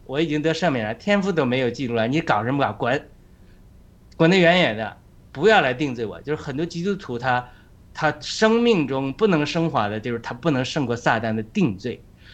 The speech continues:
很多人还被生活在撒旦定罪和控告的这个痛苦之中，他不能得释-，得释放，这个需要信心和真理。所以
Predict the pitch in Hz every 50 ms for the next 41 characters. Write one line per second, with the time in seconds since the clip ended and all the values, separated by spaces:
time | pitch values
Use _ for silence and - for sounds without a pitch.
0 | - - - - - 185 160 156 170 226 254 247 233 208 165 147 127 123 127 123
1 | 131 131 127 123 - - - - 185 180 165 156 147 139 113 107 123 120 104 87
2 | - - - - - - - - - - 185 185 170 143 143 135 131 127 - 214
3 | 208 185 143 123 131 113 113 120 113 - - - - - - - 214 214 202 170
4 | 139 123 156 151 135 117 101 92 85 - - - - - - 117 113 120 120 -
5 | 160 143 117 98 101 90 104 101 104 98 101 110 101 110 117 110 104 101 113 104
6 | 101 - - - - - 127 117 117 - 135 110 117 113 101 - - - - -
7 | - - - 143 127 120 - 147 143 131 123 - - - 170 143 127 117 - 113
8 | 117 117 120 - - - - - - - - - 120 123 123 120 120 - 135 131
9 | 143 147 131 98 - - - - - - - - - 135 135 135 127 113 -